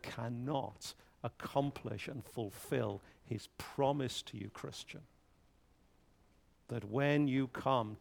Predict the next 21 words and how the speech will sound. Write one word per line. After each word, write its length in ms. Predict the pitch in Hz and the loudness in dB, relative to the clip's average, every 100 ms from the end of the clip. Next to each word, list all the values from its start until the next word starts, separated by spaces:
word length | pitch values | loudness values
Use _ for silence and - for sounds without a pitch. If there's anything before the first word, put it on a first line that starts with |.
| - | -2
to 160 | 120 | -2
that 340 | 110 117 113 - - - _ - - _ _ _ | 2 2 2 -4 -12 -14 _ -20 -20 _ _ _
final 440 | - 135 143 147 147 | 0 10 12 12 12
river, 440 | 143 160 127 110 | 12 12 12 12
as 240 | 107 - - - - - _ - | 8 -2 -8 -16 -20 -20 _ 4
Bunyan 380 | 131 131 131 | 6 8 4
calls 360 | 120 135 131 127 | 4 6 8 6
it 80 | 123 | 4
in 120 | 117 | 2
Pilgrim's 460 | - 117 123 113 - | 0 -2 -2 -4 -4
Progress, 960 | - 107 - 98 131 - - - - _ _ _ _ _ _ _ _ _ _ _ _ _ | -6 -6 -6 -12 -14 -16 -14 -14 -16 _ _ _ _ _ _ _ _ _ _ _ _ _
do 120 | - | -10
you 200 | 113 185 | -6 -4
think 680 | 165 - - 151 165 156 - | -4 -8 0 4 4 4 -2
that 180 | 120 - - | -4 -6 -4
God 460 | 117 123 151 175 | -2 0 -2 -4
cannot 460 | - 113 104 123 120 - | -8 -8 -6 -6 -6 -10
take 380 | - 120 120 - | -6 -4 -4 -4
you 160 | 104 | -4
over 220 | 104 98 117 | -4 -6 -10
that? 240 | 139 147 | -12 -12